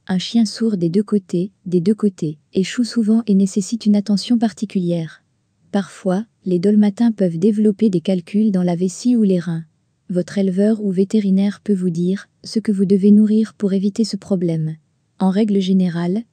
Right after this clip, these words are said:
les dalmatiens en très bonne santé ne sont pas pointilleux sur leur alimentation et n'ont pas besoin de beaucoup de suppléments pour rester en forme.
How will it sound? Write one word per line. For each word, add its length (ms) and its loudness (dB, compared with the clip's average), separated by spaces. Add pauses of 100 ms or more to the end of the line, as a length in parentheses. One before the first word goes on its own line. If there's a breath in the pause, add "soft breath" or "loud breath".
les 140 -2
dalmatiens 580 2
en 60 2
très 200 -2
bonne 220 4
santé 520 -2 (140)
ne 120 2
sont 180 0
pas 160 0
pointilleux 480 0
sur 180 -6
leur 200 -2
alimentation 840 0 (160)
et 80 0
n'ont 180 4
pas 140 2
besoin 380 2
de 80 0
beaucoup 320 0
de 100 -4
suppléments 600 -2 (140)
pour 140 -4
rester 320 -2
en 100 4
forme. 540 -6